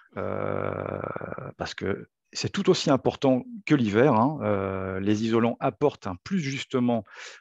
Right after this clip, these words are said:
en termes de confort d'été, euh, dès lors, par exemple, que l'on favorise une I T E, une isolation par l'extérieur, euh, du bâti,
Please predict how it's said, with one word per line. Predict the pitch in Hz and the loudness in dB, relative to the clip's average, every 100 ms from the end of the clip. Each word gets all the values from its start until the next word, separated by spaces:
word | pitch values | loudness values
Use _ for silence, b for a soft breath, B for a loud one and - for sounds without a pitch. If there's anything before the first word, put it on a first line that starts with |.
| B | B
en | 107 | -6
termes | 113 120 | 0 0
de | 107 | 0
confort | 104 151 - 147 117 | -2 -4 0 2 4
d'été, | 113 - 143 - B B B B B B - | 2 2 0 0 B B B B B B -4
euh, | 104 101 98 98 98 104 | -2 0 0 -2 -2 -4
dès | 104 123 | 0 4
lors, | 127 160 - | 6 4 0
par | 95 | -4
exemple, | 104 131 160 | -2 -2 -4
que | 123 | -4
l'on | 113 | -6
favorise | - 117 110 120 147 117 | -4 -4 0 0 0 -2
une | 104 160 | -4 -4
I | |
T | 160 139 | 0 0
E, | 110 107 | 0 -2
une | 113 | -4
isolation | 107 107 101 - 139 | -4 -2 -4 -2 -4
par | - 92 | -2 -2
l'extérieur, | 143 - 131 110 101 139 170 95 - B B B B - | -2 0 -2 0 0 0 -2 -4 -10 B B B B -8
euh, | 101 98 98 104 104 107 107 | -6 -4 -4 -6 -4 -4 -2
du | 117 | 2
bâti, | 151 110 - 131 185 | 4 2 0 -4 -4